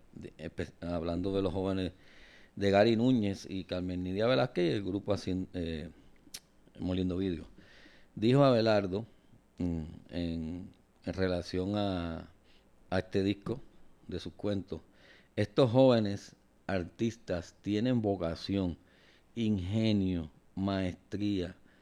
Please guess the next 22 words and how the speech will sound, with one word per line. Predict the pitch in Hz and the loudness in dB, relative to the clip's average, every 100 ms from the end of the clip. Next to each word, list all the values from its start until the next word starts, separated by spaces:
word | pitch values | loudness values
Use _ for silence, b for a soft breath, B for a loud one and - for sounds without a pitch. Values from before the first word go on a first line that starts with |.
| b b | b b
ante | 98 101 90 98 87 | -4 -2 -2 -2 0
todo | 101 120 117 | 4 6 6
voluntad, | 107 98 90 78 - 92 82 - _ _ | 6 4 0 -4 -2 0 0 -8 _ _
tenacidad, | - 92 92 90 - 90 92 98 87 | -2 0 0 -4 -4 -2 -2 -2 -4
valor, | 90 82 90 95 92 - b b b b b | -4 -2 0 0 -2 -6 b b b b b
y | 95 | 0
en | 95 | 2
la | 92 87 | 2 0
pobreza | 95 87 95 113 143 131 | 0 0 0 0 2 2
en | 120 | 0
que | 107 | -2
han | 110 117 | 0 2
vivido, | 110 113 107 90 104 - - _ - - - - - - - | 4 4 4 2 -4 -12 -20 _ -20 -20 -20 -20 -20 -20 -2
lo | 98 90 | 2 2
sé, | - 107 104 90 - _ _ _ - - | 2 2 2 0 -12 _ _ _ -20 -6
guardan | 92 98 113 120 127 127 - | 2 4 4 2 2 0 -2
el | 98 92 87 | -2 -2 0
decoro, | 87 80 107 104 92 80 92 _ - | -2 0 2 4 2 -2 -8 _ -6
el | 98 95 | 0 2
orgullo, | 95 85 101 127 117 98 98 - b b b _ _ | 2 0 0 2 2 0 -4 -12 b b b _ _
y | 104 92 92 | -2 2 2
no | 107 123 | 0 -2